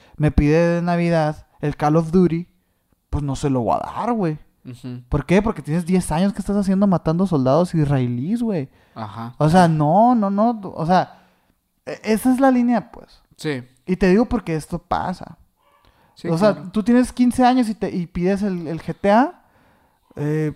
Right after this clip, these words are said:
Speaker 1: puede ser que no estés listo para jugar G T A, güey.
Speaker 2: Sí.
Speaker 1: Es un juego adulto. ¿Qué pasa? La ignorancia de los padres. Creen que un videojuego siempre es Mario Bros.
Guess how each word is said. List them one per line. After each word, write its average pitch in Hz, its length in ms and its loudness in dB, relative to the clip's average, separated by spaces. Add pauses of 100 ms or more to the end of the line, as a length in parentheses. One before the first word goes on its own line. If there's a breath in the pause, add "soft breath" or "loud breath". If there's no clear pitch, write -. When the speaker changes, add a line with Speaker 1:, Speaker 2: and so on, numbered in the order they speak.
Speaker 1:
puede 208 360 2
ser 254 300 0
que 311 140 -8
no 311 200 -6
estés 285 320 -6
listo 240 280 -4
para 202 180 -4
jugar 185 280 -8
G 226 140 -8
T 208 140 -6
A, 226 140 -8
güey. 294 400 -14 (100)
Speaker 2:
Sí. 120 340 -12
Speaker 1:
Es 175 100 -12
un 208 120 -8
juego 208 240 -2
adulto. 143 680 -4 (560 soft breath)
¿Qué 208 120 0
pasa? 208 640 2 (160)
La 151 160 -8
ignorancia 143 460 -6
de 147 60 -2
los 135 180 -6
padres. 156 540 0 (360 soft breath)
Creen 156 220 0
que 175 140 -2
un 175 140 0
videojuego 180 600 2
siempre 147 380 -4
es 143 100 -6
Mario 135 380 -4
Bros. 180 480 0